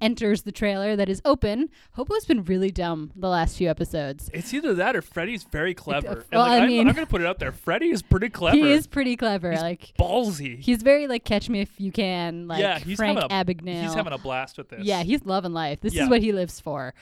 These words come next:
Speaker 2: Yeah.
Speaker 1: <laughs> Uh, so he locks Hobo in the trailer. <laughs>
Speaker 2: Yep.
Speaker 1: Um, then, okay, so Hobo does eventually escape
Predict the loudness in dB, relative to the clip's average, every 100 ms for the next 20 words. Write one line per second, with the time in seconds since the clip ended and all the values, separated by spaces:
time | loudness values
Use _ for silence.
0 | -16 0 0 0 2 2 2 -12 -14 0
1 | 4 4 4 2 2 6 10 10 8 0
2 | 2 4 6 8 6 6 2 2 0 -4
3 | -10 -16 -12 -4 -4 -4 -2 -2 -2 -10
4 | -12 -6 -2 -2 -2 -6 -10 -16 -20 -20
5 | -4 0 2 2 2 0 -2 -2 -6 -6
6 | 2 8 10 10 8 6 2 0 0 -4
7 | -2 -2 -4 -6